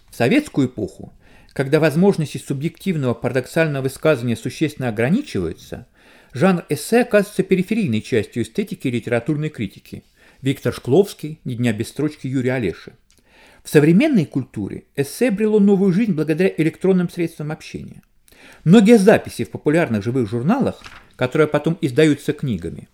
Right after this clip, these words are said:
представляют собой в сущности эссе, свободное рассуждение на актуальные политические, общественные, культурные темы.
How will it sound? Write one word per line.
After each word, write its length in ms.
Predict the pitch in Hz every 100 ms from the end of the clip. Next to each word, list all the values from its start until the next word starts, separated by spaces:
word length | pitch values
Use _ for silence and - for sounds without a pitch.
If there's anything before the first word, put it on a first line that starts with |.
| _ - - -
представляют 580 | 147 160 180 190 269 240
собой 240 | 202 220
в 40 | 202
сущности 640 | - 226 - 202 - -
эссе, 500 | 196 - - 87 110 _ - _ _ _
свободное 580 | - 151 170 147 123
рассуждение 680 | 117 - 131 120 156 277 151
на 100 | 127
актуальные 560 | 127 - 143 220 185 170
политические, 680 | 143 127 202 196 185 -
общественные, 500 | 113 - 175 - 143
культурные 560 | 131 131 - 139 127 127
темы. 320 | 127 - -